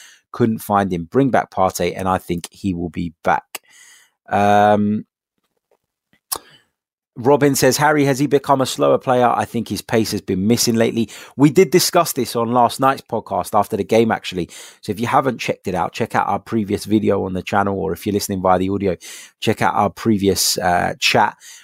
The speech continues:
where we did discuss this a little bit. He did look a little bit off the pace in terms of a couple of occasions where he tried to, um, you know, knock the ball on, uh, past people and, and get on the end of it. And you did sit there and think,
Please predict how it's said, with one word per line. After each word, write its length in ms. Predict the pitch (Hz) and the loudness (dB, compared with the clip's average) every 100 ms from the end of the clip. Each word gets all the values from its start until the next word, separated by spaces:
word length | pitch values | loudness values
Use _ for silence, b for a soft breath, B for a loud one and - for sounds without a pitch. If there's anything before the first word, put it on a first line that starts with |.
| B | B
where 160 | 110 117 | 4 6
we 120 | 117 | 6
did 220 | 107 135 | 6 4
discuss 400 | - 120 - 123 - | 4 0 2 2 2
this 180 | 123 | 0
a 60 | 117 | 0
little 200 | 110 104 | 0 -4
bit. 140 | 92 | -8
He 120 | 113 117 | -6 0
did 280 | 165 156 | 4 4
look 220 | 139 131 - | 4 2 0
a 40 | |
little 280 | 120 127 123 | -2 -2 -4
bit 220 | 107 120 - | -2 -2 -2
off 240 | 120 - | -6 -4
the 100 | 117 | -6
pace 360 | - 117 107 110 | 0 0 0 -4
in 100 | 104 | -2
terms 320 | 117 107 95 | 0 0 2
of 140 | 104 - B B B _ - | -2 -2 B B B _ -8
a 100 | 107 | -2
couple 260 | 127 127 | 0 4
of 80 | 120 | 4
occasions 520 | 107 127 117 - 104 | 4 4 2 2 -4
where 180 | 104 104 | 0 0
he 160 | 98 104 | 0 -8
tried 420 | - 120 110 98 | 0 2 2 0
to, 220 | - 101 - b b b b _ | -2 -2 -2 b b b b _
um, 540 | 98 101 101 101 92 - _ _ _ _ _ _ _ _ _ _ | -2 0 0 -2 -6 -14 _ _ _ _ _ _ _ _ _ _
you 140 | 110 117 | -2 2
know, 140 | 110 | 2
knock 320 | 104 117 143 | 2 0 0
the 100 | 120 | -4
ball 360 | 85 127 120 113 | 2 4 6 6
on, 360 | 110 101 92 _ - | 4 2 -8 _ -4
uh, 260 | 104 98 | 0 0
past 380 | - - 117 - | 0 2 2 2
people 340 | 113 98 110 98 | -8 -4 -2 -2
and, 180 | 90 | -4
and 200 | - 98 | -6 -4
get 140 | 101 117 | 0 0
on 120 | 107 | 0
the 120 | 104 | 2
end 160 | 107 110 | 2 2
of 120 | 98 | 0
it. 100 | 98 | -2
And 180 | 104 104 | -2 -2
you 80 | 110 | 2
did 300 | 135 110 - | 2 0 0
sit 220 | 139 - | 0 2
there 140 | 107 | 2
and 100 | 101 | 0
think, 240 | - 95 | -4 -8